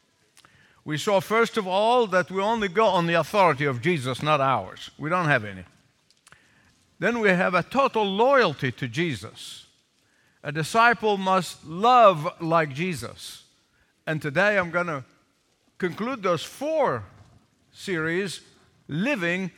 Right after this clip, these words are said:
Like Jesus. In the next four messages, I'm gonna basically deal with required curriculum for a disciple of Jesus. These are the required courses. You can't, you, you, you cannot skip them.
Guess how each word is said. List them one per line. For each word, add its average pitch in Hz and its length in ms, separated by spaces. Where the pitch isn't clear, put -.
Like 175 280
Jesus. 139 760
In 160 80
the 160 80
next 254 300
four 330 280
messages, 147 800
I'm 165 140
gonna 202 260
basically 180 680
deal 208 320
with 180 280
required 233 680
curriculum 202 760
for 160 180
a 151 40
disciple 147 560
of 127 120
Jesus. 127 580
These 180 200
are 165 120
the 143 200
required 180 760
courses. 139 440
You 151 100
can't, 185 260
you, 180 80
you, 175 520
you 175 140
cannot 196 500
skip - 420
them. 101 160